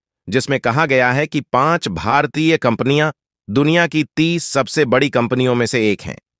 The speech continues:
जब इसमें शामिल कंपनियों की बात आती है, तो ये हैं। अपोलो उद्योग में एमआरएफ़, जेके टियर, सीआईटी, वराक्स्टा, अपोलो तेरहवें स्थान पर,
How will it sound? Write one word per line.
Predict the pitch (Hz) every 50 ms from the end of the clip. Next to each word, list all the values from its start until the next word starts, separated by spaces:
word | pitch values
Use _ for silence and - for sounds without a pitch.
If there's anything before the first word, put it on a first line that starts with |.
| _ _ _ _ _ _ - -
जब | 131 139 139
इसमें | 143 - 139 143 131
शामिल | - - 123 123 135 151 147
कंपनियों | - 135 127 - 131 139 143 143 127
की | 123 120
बात | 107 117 127 127 110
आती | 98 98 - - 160 147
है, | 127 123 127 135 - _ _ _ -
तो | 127
ये | 120 110 110 95
हैं। | 82 80 64 - - _ _ _ _ _ _ _ -
अपोलो | 101 120 - 160 175 180 202 208
उद्योग | 185 151 131 139 170 170 165 151
में | 156 156 165 170 - _ _ _ _ _ _ -
एमआरएफ़, | - 139 135 135 131 123 120 120 123 131 - - _ _ _ _ _ -
जेके | 107 98 135 135 - - 143 117
टियर, | 98 120 123 127 127 127 127 135 - _ _ _ _ -
सीआईटी, | - - 143 143 131 131 131 123 - 131 123 117 117 - _ _ _ _ - 98
वराक्स्टा, | 120 139 139 139 - - - - 147 139 135 135 131 - _ _ _ _ _ _ -
अपोलो | 127 123 - 165 170 170 165
तेरहवें | - - 143 135 139 147 143 139 143 139
स्थान | 120 - - 123 123 131 131
पर, | - 123 117 117 123